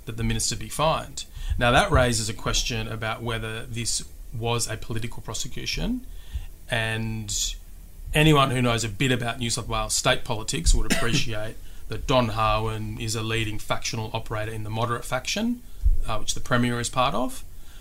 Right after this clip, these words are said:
um, and David Elliott, who's the police minister, is a factional, uh, heavyweight in the centre-right, I think it's called, faction. So this is all part of the context <clears throat> that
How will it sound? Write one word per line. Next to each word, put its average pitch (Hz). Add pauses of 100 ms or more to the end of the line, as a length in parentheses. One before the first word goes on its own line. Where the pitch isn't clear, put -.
(160)
um, 107
and 104
David 117
Elliott, 113
who's 117
the -
police 127
minister, 113 (320)
is 110
a 104
factional, 110
uh, 107
heavyweight 107
in 107
the 107
centre-right, 107 (140)
I 107
think -
it's -
called, 107
faction. 156 (560)
So 117 (500)
this 156
is 175
all 180
part 156
of 131
the 120
context - (300)
<clears throat> -
that 120